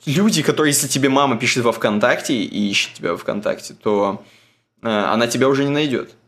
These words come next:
Если у тебя основное, э, с-, общение с, э, важными людьми тебе происходит в Телеграме, оно не ответит в Телеграме тебе, что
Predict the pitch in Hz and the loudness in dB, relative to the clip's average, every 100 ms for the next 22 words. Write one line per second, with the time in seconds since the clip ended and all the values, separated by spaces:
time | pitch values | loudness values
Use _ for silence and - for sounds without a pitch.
0 | _ _ - 127 156 180 165 156 160 156 | _ _ -2 0 2 0 0 2 2 4
1 | 160 151 165 160 98 110 - - - 98 | 2 0 2 2 2 0 0 -2 0 0
2 | 120 - 165 151 135 120 113 - - 127 | 2 0 0 2 2 0 0 -2 0 2
3 | 123 120 117 113 117 95 107 110 _ 131 | 4 4 2 0 -4 -6 -10 -12 _ 2
4 | 131 131 123 120 120 123 110 110 110 120 | 4 4 0 0 0 -2 -2 -2 -2 0
5 | 110 131 123 - 117 113 123 170 120 104 | -2 -2 -4 -2 -2 2 0 2 0 0
6 | 110 127 185 131 104 - 113 113 101 92 | 0 0 0 -2 -2 -2 -2 0 -2 -4
7 | - - - - 58 53 | -8 -8 -8 -6 -4 -4